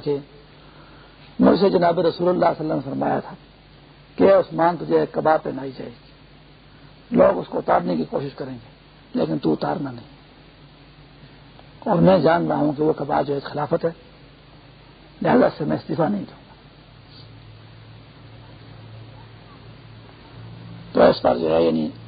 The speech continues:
اچھا، خیر، اب انہوں نے کہا کہ مطالبہ نہیں مانتا، کیا کرے، پانی بند کیا۔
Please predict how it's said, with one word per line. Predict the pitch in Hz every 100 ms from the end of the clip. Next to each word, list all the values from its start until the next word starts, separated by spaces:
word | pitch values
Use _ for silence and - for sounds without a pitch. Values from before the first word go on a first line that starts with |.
| - - - - - - - - - - - - - - - - -
اچھا، | 143 - - - - - - - - - - - - - -
خیر، | 202
اب | 214
انہوں | 202 202
نے | 170
کہا | 180
کہ | 190 175
مطالبہ | 147 165 190
نہیں | 185
مانتا، | 185 170 156
کیا | 170
کرے، | 170 156
پانی | - 156 147
بند | 123 -
کیا۔ | -